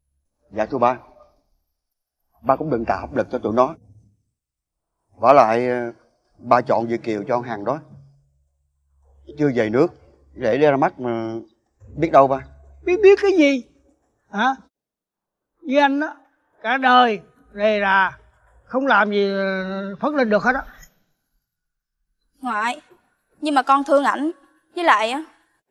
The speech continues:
Speaker 3: tụi con cũng tính tới chuyện kết hôn rồi mà ngoại.
Speaker 2: Thương cái gì mà thương? Thương có đổ ra được tiền lo cho thuốc thang cho má mày không?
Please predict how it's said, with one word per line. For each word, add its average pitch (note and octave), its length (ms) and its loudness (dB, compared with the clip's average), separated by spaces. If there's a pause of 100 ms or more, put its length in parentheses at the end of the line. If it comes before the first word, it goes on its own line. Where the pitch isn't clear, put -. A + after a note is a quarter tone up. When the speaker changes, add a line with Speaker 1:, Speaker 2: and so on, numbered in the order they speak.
(340)
Speaker 3:
tụi A3+ 100 -2
con C#4+ 200 4
cũng A#3 120 -4
tính C#4+ 140 2
tới G4 140 0
chuyện E4+ 160 0
kết F4+ 80 -6
hôn E4+ 280 4
rồi C4+ 80 2
mà A3 120 -2
ngoại. A3 340 0 (440)
Speaker 2:
Thương A#3+ 280 4
cái C4 120 2
gì A#3 80 2
mà F#3+ 100 -4
thương? A#3 300 4 (600)
Thương B3+ 160 6
có C4 60 -4
đổ A3+ 200 -2
ra A#3+ 140 0
được G#3 220 -6
tiền F#3+ 200 -2
lo G3 100 0
cho A3+ 280 2
thuốc C4 200 -6
thang A3 180 -4
cho A3 80 0
má A#3+ 200 2
mày A3+ 120 -2
không? G#3+ 180 2